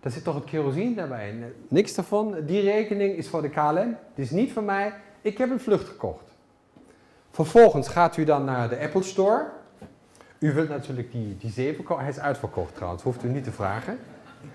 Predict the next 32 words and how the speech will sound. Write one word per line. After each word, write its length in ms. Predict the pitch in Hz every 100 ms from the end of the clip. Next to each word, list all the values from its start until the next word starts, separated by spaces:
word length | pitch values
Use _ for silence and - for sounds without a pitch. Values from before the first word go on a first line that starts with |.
| - - - - -
Dan 100 | 117
zegt 140 | 123 120
hij: 80 | 104
"Ja, 140 | 95
shit, 340 | 87 - 123 120
nou, 160 | 113 -
geef 320 | - 208 208
me 140 | 190 165
dan 140 | 160
maar 160 | 160 156
een 240 | 151 165
iPad." 360 | 214 120 92 - - - _ -
Maar 180 | 135 147
weet 240 | 220 294
u, 260 | 294 349 - - _ _ _ _ _
nog 200 | - 135
nooit 340 | 143 165 220 220
heeft 180 | 165 156
iemand 300 | 147 131 131
een 80 | 151
iPad 260 | 233 165 120
gekocht. 480 | - - 85 - _ _ - -
Het 200 | 202 214
is 180 | 196 - -
onmogelijk 760 | 302 370 349 311 349 339 302 262
een 120 | 262 330
iPad 200 | 330 226
te 80 | 156
kopen, 400 | 143 120 95 - -
tot 200 | 185 175
nu 160 | 202
toe. 240 | 196 277